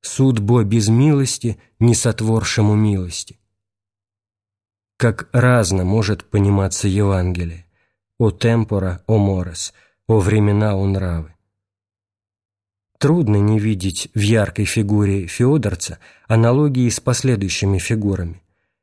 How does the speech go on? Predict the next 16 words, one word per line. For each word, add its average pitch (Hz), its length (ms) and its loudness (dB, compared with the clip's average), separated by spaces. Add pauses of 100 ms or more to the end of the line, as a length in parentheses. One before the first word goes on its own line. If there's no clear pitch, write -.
(160)
Всероссийского 120 840 0
наречённого 113 640 2
митрополита 113 880 0
Михаила 117 560 2
Митяя, 110 640 -2 (260)
тысяча 113 320 0
триста 104 380 -2
восьмидесятый 95 680 -2
год, 82 300 -14 (320)
любимца 107 520 2
князя 110 320 0
Дмитрия 104 420 0
Донского, 95 640 -4 (520)
и 139 180 4
патриарха 127 680 0
Никона, 104 500 0